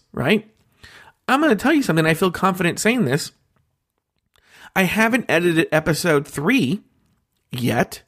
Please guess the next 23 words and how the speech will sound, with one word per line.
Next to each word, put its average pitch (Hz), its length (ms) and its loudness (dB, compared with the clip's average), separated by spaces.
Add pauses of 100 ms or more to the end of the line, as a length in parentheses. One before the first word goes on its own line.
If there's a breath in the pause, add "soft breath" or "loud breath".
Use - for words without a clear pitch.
I'm 139 120 -2
gonna 147 120 0
do 135 140 2
it 135 80 -2
probably 131 220 2
as 135 100 -4
soon 135 100 -4
as 127 80 0
I 117 60 0
do 127 160 -2
this. 156 340 0 (320 loud breath)
Haven't 151 360 0
edited 180 440 0
episode 156 460 0
three 233 220 -2
yet, 135 300 -2 (240 loud breath)
but 147 200 -2
I 143 240 2
can 180 220 0
tell 262 300 0
you 123 280 0
right 139 420 0
now, 196 500 0